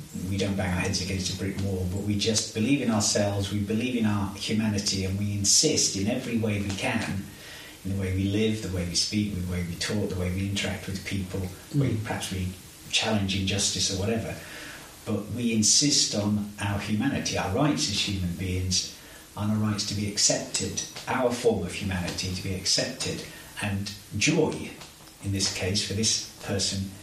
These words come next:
Speaker 1: comes from that acceptance. Is that something you think is valid?
Speaker 2: Yeah.
Speaker 1: Yeah?
Speaker 2: Um,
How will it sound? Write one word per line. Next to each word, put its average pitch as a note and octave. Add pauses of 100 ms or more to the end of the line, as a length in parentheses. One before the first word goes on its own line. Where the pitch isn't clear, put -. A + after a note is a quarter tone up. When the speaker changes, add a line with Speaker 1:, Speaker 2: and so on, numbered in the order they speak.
(220)
Speaker 1:
comes -
from G#2
that F#2
acceptance. -
Is -
that - (1080)
something C3+
you B2
think -
is A2+
valid? C3 (1040)
Speaker 2:
Yeah. A3+ (600)
Speaker 1:
Yeah? C3+
Speaker 2:
Um, D3+